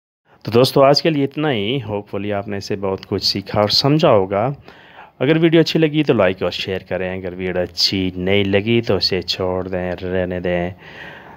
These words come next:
तो मिलते हैं इंशाल्लाह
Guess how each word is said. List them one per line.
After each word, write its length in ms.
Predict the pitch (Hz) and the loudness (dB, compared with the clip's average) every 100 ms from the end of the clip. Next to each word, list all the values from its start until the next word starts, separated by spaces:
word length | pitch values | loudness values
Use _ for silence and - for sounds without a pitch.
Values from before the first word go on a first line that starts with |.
| - - - | -20 -4 2
तो 600 | 101 95 98 95 92 - - | 6 6 6 4 0 -4 -6
मिलते 460 | 101 113 127 113 | 0 0 2 0
हैं 160 | 92 85 | 0 -2
इंशाल्लाह 800 | 87 - 95 90 90 90 90 | -2 -2 0 0 4 4 4